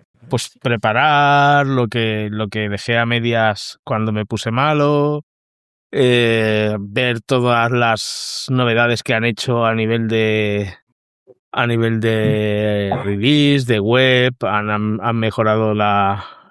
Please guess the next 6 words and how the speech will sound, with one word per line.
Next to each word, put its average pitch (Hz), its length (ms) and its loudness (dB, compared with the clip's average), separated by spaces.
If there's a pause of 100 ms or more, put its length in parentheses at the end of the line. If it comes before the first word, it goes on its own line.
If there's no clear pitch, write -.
(220)
la 117 320 -6
web, 123 400 0
la 95 100 -4
home, 117 460 -2 (500)
los 104 200 -2
textos, 120 840 0